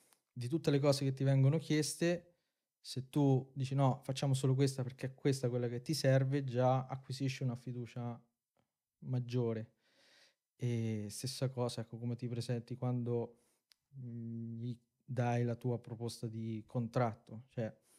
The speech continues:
in alcuni casi il contratto a corpo può essere fatto se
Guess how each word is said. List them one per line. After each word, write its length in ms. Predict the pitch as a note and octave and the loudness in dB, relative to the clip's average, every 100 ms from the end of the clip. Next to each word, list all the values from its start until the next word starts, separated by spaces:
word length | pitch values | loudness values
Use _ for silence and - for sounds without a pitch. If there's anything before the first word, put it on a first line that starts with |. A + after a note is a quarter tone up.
| _ _ _ B2 | _ _ _ -2
in 140 | B2+ | 0
alcuni 440 | A#2+ A#2 - C3+ | 0 0 4 6
casi 500 | C3+ C3+ C3 C3+ C3 | 8 8 8 8 4
il 220 | C#3+ B2+ - | 0 0 -2
contratto 560 | B2+ B2 - B2 - | -6 -4 -2 -4 -4
a 60 | C3 | -8
corpo 640 | - B2+ B2+ B2+ - C3+ | -4 0 0 0 -2 -2
può 140 | C3 A#2+ | 0 -4
essere 320 | A2+ - C#3 | -4 -4 -4
fatto 420 | C3+ A#2 C3 B2 | -2 -4 -4 -6
se 580 | - - A#2 C3+ C3 | -10 -6 0 0 0